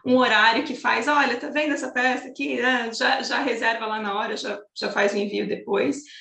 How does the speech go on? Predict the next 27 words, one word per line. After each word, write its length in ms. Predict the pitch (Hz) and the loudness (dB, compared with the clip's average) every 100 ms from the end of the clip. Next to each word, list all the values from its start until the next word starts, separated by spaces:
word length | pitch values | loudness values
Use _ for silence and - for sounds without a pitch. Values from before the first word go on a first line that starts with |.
| - - - - - | -16 -16 -18 -6 -2
Acontece 580 | 220 247 285 254 294 | 2 4 4 4 4
muito. 320 | 311 233 208 233 | 2 2 2 0
Aqui 220 | 226 302 | 2 2
no 140 | 320 | 4
Brasil 420 | 285 277 - - | 4 4 4 2
tá 80 | 359 | 0
começando, 680 | 349 285 262 - 240 247 254 | -2 0 -2 0 0 2 0
tem 120 | 277 | 0
algumas 380 | 240 226 240 247 | -2 -2 -4 -4
empresas, 640 | 254 254 220 220 226 - - | -4 -2 -2 -2 -6 -10 -10
é, 520 | - 190 180 - - | -2 0 2 0 -2
já 120 | - | -2
tem 120 | - 254 | 2 2
algumas 320 | 254 247 254 | 2 0 -2
empresas 340 | 247 220 - | 0 -2 -4
que 160 | 240 - | -10 -4
fazem, 520 | 220 226 262 277 - - _ | 2 2 4 0 -2 -10 _
mas 220 | 254 247 | -2 2
eu 100 | 247 226 | 4 4
acho 360 | 202 - - | 2 0 -6
que 300 | 262 - - _ | -8 -8 -10 _
daqui 400 | - 240 - 320 | 0 0 4 4
pra 140 | 339 | 4
frente 420 | - 254 262 320 254 | 2 4 4 2 2
vai, 320 | 262 254 240 | 4 4 2
vai 180 | 254 247 | 2 4
aumentar 760 | 254 277 320 277 240 285 285 | 4 2 2 2 2 0 -6